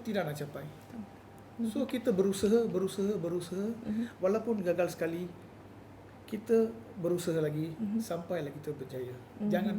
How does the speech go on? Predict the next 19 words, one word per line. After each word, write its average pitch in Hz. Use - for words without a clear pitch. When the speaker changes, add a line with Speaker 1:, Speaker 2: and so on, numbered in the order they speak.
Speaker 1:
putus 160
asa. -
Speaker 2:
Mhm. 214
Okey. 233
Jadi, 311
uh, 262
sepanjang 311
pengajian 285
ataupun 277
sebelum, 233
uh, 52
uh, 180
sebelum 214
membuat 214
keputusan 220
untuk 180
menyambung 190
pengajian 185
tu, 175